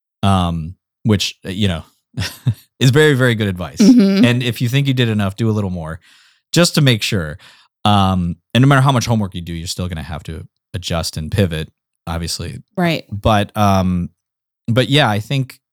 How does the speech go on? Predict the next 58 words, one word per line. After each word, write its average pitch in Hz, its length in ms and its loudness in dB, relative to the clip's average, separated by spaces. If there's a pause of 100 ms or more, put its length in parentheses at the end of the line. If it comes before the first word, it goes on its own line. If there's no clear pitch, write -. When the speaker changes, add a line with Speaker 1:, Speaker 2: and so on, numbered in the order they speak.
Speaker 1:
I 110 140 -4
think 143 260 -4
that's 123 280 -2
one 123 100 4
of 110 80 2
the 90 60 -6
big 110 200 -4
things 90 320 -4
that 87 220 -8
I've 104 200 -2
found 90 280 -2
is 85 320 -6 (1120)
just 120 240 2
going 123 260 4
out 104 240 0
there 98 520 0
and, 90 420 0
you 120 80 4
know, 117 80 6
it's 110 80 0
something 151 260 2
like, 120 300 2
like, 117 300 -4 (180)
like 117 240 -8
the 131 80 -8
Chamber 156 240 0
of 117 80 -4
Commerce 101 340 -4
is 85 100 -8
a 90 60 -10
really 85 240 -10
good - 140 -14
example 76 540 -14
of 58 160 -20
something 82 400 -10
where, 80 420 -12 (160)
you 101 120 0
know, 92 60 0
you 92 160 2
may 101 140 4
have 98 180 0
somebody 92 320 -2
kind - 180 -8
of 87 60 -8
whispering 87 420 -6
in 85 100 -4
your 82 260 -6
ear, 80 460 -2
"What's 110 300 0
your, 107 280 0
what's 120 180 -2
your 120 60 0
return 110 220 0
on 101 100 2
investment 87 360 -4
on 76 120 -10
that?" 67 200 -14 (300)
Speaker 2:
Mm. 170 180 0